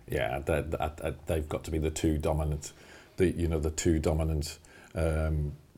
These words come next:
reasons b-, behind it. It, um, it, I, I,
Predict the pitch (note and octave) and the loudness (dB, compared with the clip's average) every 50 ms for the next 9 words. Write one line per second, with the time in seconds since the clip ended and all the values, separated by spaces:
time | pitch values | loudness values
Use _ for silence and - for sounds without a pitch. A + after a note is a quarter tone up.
0 | - - - - - - _ _ - F2+ F2 D#2+ D2 D#2 D#2+ D2+ D#2 - D#2+ - | -20 -20 -20 -20 -20 -20 _ _ 0 2 2 2 2 0 0 -2 -2 -4 -8 -10
1 | - - - - - - - - - E2+ D#2 D#2+ F#2+ F#2 F2+ E2+ E2 D2+ - - | -12 -18 -20 -20 -20 -16 -14 -8 -4 -2 2 4 4 6 6 4 2 0 -2 -4
2 | - - - - - - - - - - - - - G2+ F#2+ - - A2 A2 A2 | -6 -8 -14 -14 -14 -14 -14 -14 -14 -16 -6 6 6 6 8 10 10 10 12 12
3 | G#2+ G#2+ G#2+ G#2 G#2 G2+ G2 F#2 - - - - - - E2+ E2+ - - - - | 10 10 10 8 6 4 2 0 -2 -4 -14 -20 -10 -8 -8 -8 -8 -10 -18 -20
4 | - - - - A#2 A#2+ - - - - C3+ C3 | -20 -20 -2 2 2 2 2 2 4 4 4 4